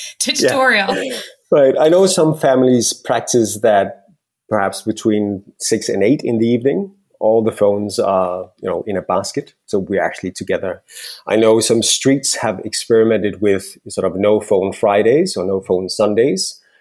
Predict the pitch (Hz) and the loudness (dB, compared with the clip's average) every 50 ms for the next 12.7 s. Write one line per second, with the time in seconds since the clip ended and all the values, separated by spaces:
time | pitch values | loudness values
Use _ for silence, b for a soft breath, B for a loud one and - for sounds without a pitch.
0 | b b b b b - 107 101 98 98 95 95 101 104 110 117 123 127 123 101 | b b b b b -6 -2 0 0 2 2 4 4 4 4 4 4 4 2 2
1 | 113 - - 147 131 127 - 127 110 95 98 - - - - 123 120 123 120 - | 0 -2 0 -2 -2 0 0 -2 -2 -2 -2 -4 -4 -2 0 0 0 0 -2 -6
2 | - _ _ - 101 101 98 101 98 98 110 110 98 98 98 101 101 - - - | -18 _ _ -2 0 0 2 2 0 0 0 0 0 2 2 0 -2 -2 -4 -4
3 | - 107 107 98 95 - 98 - - - 107 120 147 175 - 139 107 104 104 98 | -2 0 0 -2 -2 -4 -8 -6 -2 0 2 2 2 2 2 0 0 2 2 2
4 | 98 - - - 110 104 98 107 101 98 98 92 92 - - 95 - - 107 101 | 0 0 -2 -4 -4 -2 -2 -2 -2 -2 -2 -4 -4 -6 -8 -12 -6 -2 -2 0
5 | 101 104 92 87 - - - - 107 101 110 131 135 - _ _ _ _ - 160 | 0 0 -2 -2 -4 -4 -6 -4 -4 -2 -2 -4 -4 -4 _ _ _ _ 2 4
6 | 151 156 156 156 156 147 - - 127 - - 110 - - - - - - - - | 4 4 4 4 2 0 0 0 -2 0 0 -2 -2 -4 -6 -12 -14 -16 -16 -18
7 | - _ _ _ _ _ _ _ B B B B B B B B B _ - 302 | -20 _ _ _ _ _ _ _ B B B B B B B B B _ -8 -6
8 | 285 285 - - - - 320 302 - - - 233 196 185 - - 185 175 175 180 | -4 -4 -4 -4 -4 -4 -4 -4 -4 -2 -2 -2 0 0 -2 -2 -4 -4 -4 -4
9 | 170 180 175 165 156 - - - - 190 185 185 - - - - - 180 175 160 | -2 -2 -2 -2 -2 -4 -8 -8 -4 -4 -4 -4 -4 -4 -6 -6 -6 -4 -4 -4
10 | 175 - 185 175 - - 185 - - - - 185 175 170 175 170 170 - - 208 | -4 -4 -4 -4 -4 -6 -6 -4 -4 -4 -4 -4 -6 -6 -6 -4 -4 -2 -2 -2
11 | 196 - - 190 175 - - - 175 170 165 - - - - - 175 175 170 160 | -2 -2 -2 -4 -4 -4 -4 -4 -4 -4 -4 -6 -6 -6 -6 -4 -4 -6 -8 -8
12 | 160 165 165 - - - - - - - - - - - | -8 -10 -10 -10 -12 -10 -10 -10 -8 -6 -6 -6 -6 -8